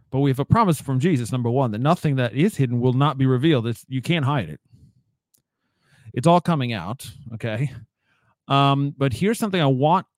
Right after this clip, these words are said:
us all as Christians, and as a Christian I'm saying this, because most of this, these people who are into this and are following along and are, are in the Congress, you know, um, following the day by day of this legislation that's trying to be passed right now, and,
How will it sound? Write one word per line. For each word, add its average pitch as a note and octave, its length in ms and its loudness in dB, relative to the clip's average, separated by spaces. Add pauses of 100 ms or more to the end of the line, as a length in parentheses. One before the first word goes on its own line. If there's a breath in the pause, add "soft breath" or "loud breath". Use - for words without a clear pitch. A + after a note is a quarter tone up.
us D3 240 0
all C#3+ 180 4
as B2+ 160 0
Christians, F#2+ 720 -2
and G#2 80 -6
as D3 200 -2
a C#3+ 40 -2
Christian - 580 -6
I'm B2 140 -4
saying E2 280 -10
this, D2+ 340 -14 (1200)
because C#3 320 2
most D#3+ 240 2
of D#3 80 2
this, D3+ 300 0
these B2 200 -8
people D3 240 0
who C#3 140 4
are C#3 100 4
into D3+ 240 0
this C#3+ 320 -2
and B2 100 -4
are A2 120 -6
following D3+ 400 0
along C#3 440 0
and A#2 120 -4
are, A2 160 -6 (160)
are F#2+ 180 -8
in D3+ 120 -2
the D3 100 -2
Congress, D3+ 760 0
you C3+ 80 -6
know, A#2 400 -6
um, F2 460 -8 (560 soft breath)
following D3 400 0
the B2+ 80 -2
day C#3+ 180 0
by C#3 160 2
day C3+ 220 0
of B2 120 -2
this A2+ 180 -8
legislation E3+ 600 -2
that's D#3 200 -4
trying D3+ 240 -2
to C#3+ 60 -2
be C3+ 140 -4
passed C#3 400 -4
right B2+ 180 0
now, B2 340 0
and, F#2 180 -4